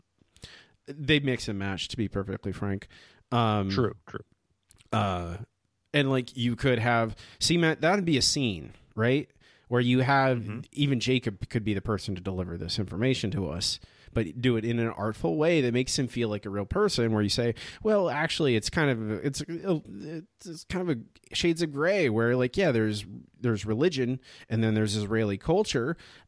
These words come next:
Speaker 1: And some, you know, where do those overlap? Where do those meet? And, like, how do they differ? And how can we, you know, but we don't, they don't talk about that. They don't care. Like, w-, this is just, again, this is just like, "Oh, Krav Maga, that's a thing."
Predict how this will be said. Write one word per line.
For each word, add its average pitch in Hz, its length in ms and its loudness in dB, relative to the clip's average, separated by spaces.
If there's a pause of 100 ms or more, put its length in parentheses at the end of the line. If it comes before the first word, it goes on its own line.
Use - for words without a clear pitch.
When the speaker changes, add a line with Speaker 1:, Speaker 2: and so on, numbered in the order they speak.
(140)
Speaker 1:
And 120 760 2
some, 110 360 -4
you 135 140 0
know, 117 260 -2 (160)
where 98 320 -6
do 135 80 2
those 151 220 2
overlap? 202 720 0
Where 107 180 -2
do 139 80 0
those 160 240 2
meet? 202 320 -2
And, 123 300 0
like, 131 320 -2
how 110 180 0
do 131 60 2
they 160 120 2
differ? 120 440 0
And 110 200 -2
how 127 280 0
can 151 180 0
we, 135 260 2
you 143 120 2
know, 107 160 0 (580)
but 135 160 2
we 120 100 4
don't, 104 200 -2 (140)
they 170 100 2
don't 117 120 2
talk 95 120 -14
about 85 180 -14
that. 110 140 -4
They 214 80 4
don't 311 120 4
care. 117 460 0 (160)
Like, 202 160 2
w-, 208 300 -6
this 214 200 2
is 233 120 -2
just, 233 180 0
again, 202 300 2
this 147 160 2
is 170 100 0
just 175 180 0
like, 175 220 0
"Oh, 170 140 4
Krav 147 260 2
Maga, 170 400 2
that's 135 180 0
a 180 80 2
thing." 131 360 0